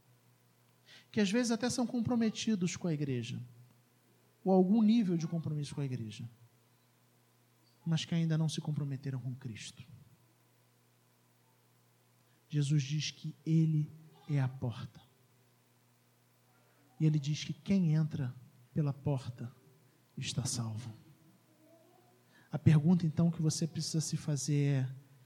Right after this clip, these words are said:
"Eu já entrei pela porta?" A paz e a segurança que as ovelhas tanto desejam, que o seu coração e que o meu coração tanto buscam,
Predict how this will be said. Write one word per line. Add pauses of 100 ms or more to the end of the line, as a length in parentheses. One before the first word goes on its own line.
(280)
"Eu
já
entrei
pela
porta?" (2000)
A
paz
e
a
segurança
que
as
ovelhas
tanto
desejam, (560)
que
o
seu
coração
e
que
o
meu
coração
tanto
buscam,